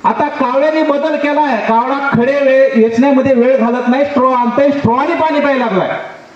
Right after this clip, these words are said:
म्हणजे काळानुसार बदललं पाहिजे. मला सांगा सर, तुम्ही Nokia-चा मोबाईल बघितला असेल, चौरे सर तुम्ही Nokia-चा बघित-, मोबाईल बघितला असेल, आज तुमच्या खिशामध्ये कोणता मोबाईल आहे? आहे का Nokia-चा मोबाईल?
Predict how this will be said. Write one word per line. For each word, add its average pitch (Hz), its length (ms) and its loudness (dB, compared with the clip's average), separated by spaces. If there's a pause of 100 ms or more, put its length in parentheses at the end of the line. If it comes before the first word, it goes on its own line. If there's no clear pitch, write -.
(1600)
म्हणजे 208 260 4
काळानुसार 214 720 -2
बदललं 151 340 0
पाहिजे. 135 380 -2 (580)
मला 302 240 0
सांगा 294 320 0
सर, 311 300 -2
तुम्ही 285 200 4
Nokia-चा 294 440 0
मोबाईल 269 300 2
बघितला 240 300 2
असेल, 151 300 -2 (380)
चौरे 311 260 0
सर 320 200 -2
तुम्ही 302 180 0
Nokia-चा 320 420 -2
बघित-, 294 260 0
मोबाईल 277 320 2
बघितला 262 260 0
असेल, 226 220 0
आज 233 200 0
तुमच्या 269 220 0
खिशामध्ये 233 380 0
कोणता 185 260 -2
मोबाईल 117 340 0
आहे? - 280 -12 (1500)
आहे 196 180 0
का 165 140 -2
Nokia-चा 143 380 0
मोबाईल? 113 320 0